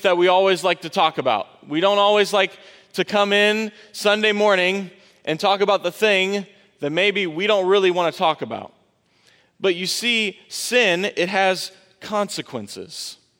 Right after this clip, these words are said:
because it is a direct disobedience to God. That's what sin is. The definition of the word actually means to miss the mark, which actually may not sound terrible to you guys. "Oh, I, I missed the mark a little bit when I sin." Well, that's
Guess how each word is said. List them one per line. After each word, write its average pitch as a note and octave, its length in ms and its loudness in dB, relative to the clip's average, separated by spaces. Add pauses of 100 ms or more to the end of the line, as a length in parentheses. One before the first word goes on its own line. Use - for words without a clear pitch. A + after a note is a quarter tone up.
(400)
because F3 600 -2
it E3 100 -2
is E3 180 -4
a E3 60 -2
direct D#3+ 640 -4 (280)
disobedience D3+ 840 -4
to C3+ 120 -6
God. F#2+ 400 -4 (380)
That's D#3 220 -2
what F3 120 -4
sin F3+ 240 -4
is. C#3 200 -4 (140)
The E3 80 0
definition G#3 680 0
of D#3+ 100 -2
the D3 100 0
word D3 400 0
actually E3+ 500 -2
means D#3 480 -6 (280)
to E3+ 120 -6
miss E3+ 280 -4
the D#3 100 -8
mark, C3+ 520 -6 (580)
which E3+ 200 -4
actually A3 380 0
may F#3 180 0
not A3+ 200 2
sound F3+ 260 -2
terrible F3+ 380 0
to - 120 -12
you C3 100 -6
guys. B2 220 0
"Oh, F#3+ 220 4
I, D3+ 240 0 (200)
I D3 100 0
missed F3 320 -4
the F#3+ 100 -2
mark F3 280 2
a G3+ 40 2
little F#3 240 0
bit F#3+ 240 0
when F3+ 140 -2
I F3 100 0
sin." G3 320 -4
Well, F3+ 80 0
that's F#3+ 320 0